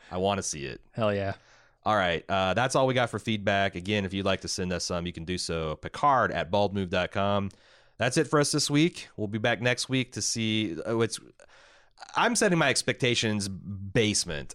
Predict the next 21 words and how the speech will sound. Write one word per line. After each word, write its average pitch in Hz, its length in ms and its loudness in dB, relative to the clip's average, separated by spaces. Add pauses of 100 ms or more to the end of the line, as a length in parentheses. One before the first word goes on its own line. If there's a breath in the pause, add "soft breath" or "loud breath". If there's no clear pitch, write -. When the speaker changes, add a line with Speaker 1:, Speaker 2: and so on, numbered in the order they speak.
(120)
Speaker 1:
I, 127 360 2
Speaker 2:
Uh-huh. 196 160 2 (100)
Speaker 1:
I, 120 300 2
I've 113 200 2
already 175 180 6
seen 180 160 2
the 180 80 4
outfits. 127 680 2
I'm 98 160 -2
there 113 200 2
for 135 120 0
the 123 120 4
outfits. 98 760 0
Um, 92 520 2
there's 101 220 -2
gonna 113 160 2
be 104 120 0
a 98 80 2
lot 113 340 4
of, 110 220 0
like, 101 400 2